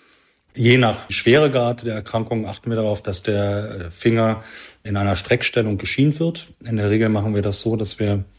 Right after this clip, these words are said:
ein festes Schema haben, ein festes Regime mit einer Lagerungsschiene, die erstmal durch uns im Operationssaal angepasst wird und dann aber nochmal optimiert wird,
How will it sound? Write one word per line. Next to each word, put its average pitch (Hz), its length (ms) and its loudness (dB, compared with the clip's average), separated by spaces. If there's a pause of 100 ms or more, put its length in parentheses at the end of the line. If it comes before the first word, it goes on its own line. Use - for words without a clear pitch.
(140)
ein 101 200 -4
festes 107 420 0
Schema 139 380 4
haben, 135 180 0
ein 104 80 -6
festes - 460 -8
Regime 117 340 0 (500)
mit 104 160 -4
einer 101 400 0 (560)
Lagerungsschiene, 120 1160 2
die 101 140 -2
erstmal 104 380 0
durch 98 180 -4
uns 110 180 0
im 101 120 -4
Operationssaal 117 1300 0 (320)
angepasst 123 680 0
wird 117 260 -2
und 107 200 -4
dann 104 140 0
aber 98 180 0
nochmal 101 300 2
optimiert 107 580 2
wird, 117 240 -2